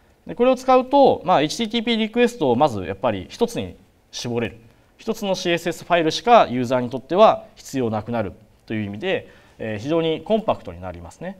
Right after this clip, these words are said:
で、よ-、読み込む速度もすごく速くなるというメリットがあります。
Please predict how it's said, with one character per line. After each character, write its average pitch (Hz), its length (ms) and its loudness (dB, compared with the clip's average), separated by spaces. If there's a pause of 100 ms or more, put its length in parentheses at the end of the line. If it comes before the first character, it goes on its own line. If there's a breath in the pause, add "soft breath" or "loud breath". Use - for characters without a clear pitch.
(120)
で、 165 160 -4
よ-、 170 160 -2
読 165 100 -4
み 190 140 -4
込 208 80 0
む 196 100 -2
速 196 200 -6
度 220 100 0
も 254 160 4
す 165 120 -8
ご 156 100 -2
く 90 100 -12
速 98 260 -4
く - 100 -20
な - 100 -18
る - 40 -20 (580)
と 214 80 -2
い 202 40 0
う 196 40 0
メ 180 100 2
リ 123 80 0
ッ - 60 -18
ト 101 60 -12
が 85 80 -12
あ - 20 -10
り 82 60 -14
ま 87 140 -18
す。 - 180 -20